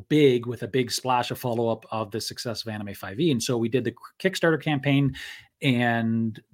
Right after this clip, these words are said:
this is gonna be fulfilled in November. They're actually, all the products are on the boat now, and then in November we ship them out. They won't be in retail stores until next year because of the holiday. We hold that back for a couple months. But if people are still interested, there's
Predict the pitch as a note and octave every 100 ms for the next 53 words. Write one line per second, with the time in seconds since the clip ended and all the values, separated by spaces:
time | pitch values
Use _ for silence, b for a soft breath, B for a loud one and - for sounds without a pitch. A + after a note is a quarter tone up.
0 | G#2 A2 B2 B2+ C#3 A2 B2 A#2 A#2 -
1 | A#2 B2+ A#2 A#2 A#2+ A#2 A#2 A#2+ C#3+ E3+
2 | G#2+ F#2+ G#2 G#2+ - G#2+ G#2 A2 - A2
3 | - G#2+ G2+ G2 A#2+ B2+ E3+ F#3+ G3 F#3+
4 | B B A#2 A2 G#2 G2+ G#2 A2 G#2 G2
5 | G#2+ - C3 C#3+ C#3 C#3+ B2+ G#2+ A2+ A2+
6 | A2 - G#2+ G2+ F#2 F#2+ G2+ A2+ - G#2+
7 | G2 G#2+ F#2+ - - A2 G#2 G#2+ G#2 G2+
8 | - G#2 G2+ G2 G#2 - - G2 G2+ G#2
9 | G2+ B2+ - B B B B - A#2 A2+
10 | - A#2+ - C3 B2+ B2 A#2 - C3 B2
11 | C3+ C#3 E3 E3 - G#3+ D#3 A#2+ A#2 A2+